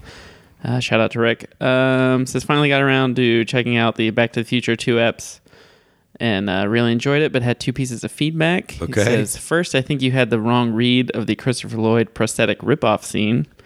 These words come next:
Speaker 2: Oh.
Speaker 1: He says, "I'm ninety-nine percent certain it was ju-, a joke and a callback to a similar gag in the first movie where nineteen fifty-five Doc watches the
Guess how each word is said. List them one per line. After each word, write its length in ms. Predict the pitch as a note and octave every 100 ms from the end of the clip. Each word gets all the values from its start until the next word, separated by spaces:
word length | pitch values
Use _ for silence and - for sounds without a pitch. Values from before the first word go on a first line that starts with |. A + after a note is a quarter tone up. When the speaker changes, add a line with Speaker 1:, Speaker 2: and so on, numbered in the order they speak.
| - - G#2
Speaker 2:
Oh. 500 | D3 F#3+ G2 D2+ -
Speaker 1:
He 140 | A#2+ A#2
says, 240 | A#2+ A#2
"I'm 100 | B2
ninety-nine 440 | C3 C3 C3 B2+ A#2+
percent 360 | B2 B2+ -
certain 300 | C#3 B2+ B2
it 80 | F2+
was 160 | A2+ -
ju-, 240 | A#2+ - -
a 80 | B2
joke 440 | A#2+ B2+ B2+ B2+ -
and 120 | B2
a 60 | A#2
callback 520 | - A#2+ A2+ A#2 -
to 100 | A2+
a 60 | A2
similar 380 | - B2+ A#2+ A2
gag 360 | A2 G#2+ G2+
in 80 | G#2+
the 80 | A2+
first 320 | - A2+ -
movie 280 | G#2+ G2+ G#2
where 160 | G2+
nineteen 360 | G#2+ A#2 C3+ A2+
fifty-five 640 | - A2 A2 - A2 G2+
Doc 320 | G2+ F#2+ A2 -
watches 360 | G2+ - G#2
the 300 | G#2+ G2 C#2